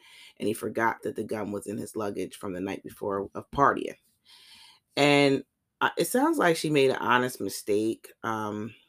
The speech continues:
we all make mistakes, you know. I don't feel like we should beat her up too bad about this. Um, to give her ten years, I, I think this is ridiculous. But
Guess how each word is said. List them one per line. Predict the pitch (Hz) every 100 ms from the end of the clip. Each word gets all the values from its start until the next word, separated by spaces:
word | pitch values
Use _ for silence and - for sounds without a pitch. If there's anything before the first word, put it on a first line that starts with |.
| _ _ _ _ _ _ - - -
we | 120
all | 92 107 117
make | 120 120
mistakes, | 120 - 127 123 123 - - - -
you | 120
know. | 120 117 117 117 117 _ _ _ _ _
I | 143
don't | 147 143
feel | 139
like | 120
we |
should | 123 110
beat | 117
her | 117
up | 110 -
too | - 131
bad | 123 123 123
about | 120 117 120
this. | - 117 113 117 - -
Um, | 110 104 98 101 - _ -
to | 123
give | 143 143
her | 135
ten | - - 123
years, | 123 117 123 131 135 - - _ _ _ _ _ -
I, | 113 113 113 -
I | 123
think | - 127 117
this | 113 -
is | 101
ridiculous. | 101 101 113 127 127
But | 123 120